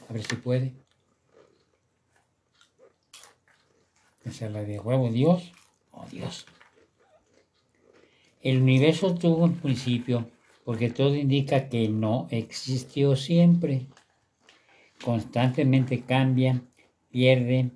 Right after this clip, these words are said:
obtiene. No es inmutable. El universo ni es inmutable, ni es infinito, ni es eterno. Y así,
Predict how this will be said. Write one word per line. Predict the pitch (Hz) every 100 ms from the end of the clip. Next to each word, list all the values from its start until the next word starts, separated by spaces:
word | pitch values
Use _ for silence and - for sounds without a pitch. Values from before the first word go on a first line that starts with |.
| _ _ -
obtiene. | 104 - 123 131 127 127 123 - - _ _ _ _ _ _ _ _ _ _ _
No | 117 120 131 165 -
es | 127 120 113 -
inmutable. | 123 117 113 113 117 123 131 123 113 110 _ _ _ _ _ _ _ _ _ _ _ - - _ _ -
El | 131
universo | 156 180 165 147 147 135 147 156 -
ni | 117 107 113
es | 113 -
inmutable, | 143 156 151 151 143 135 139 151 -
ni | 120 110 107
es | 104 -
infinito, | 120 156 151 151 147 151 160 135
ni | 113 110
es | 107 -
eterno. | 127 - 139 143 139 127 - _ _ _ _ -
Y | 113
así, | 107 - 123 123 123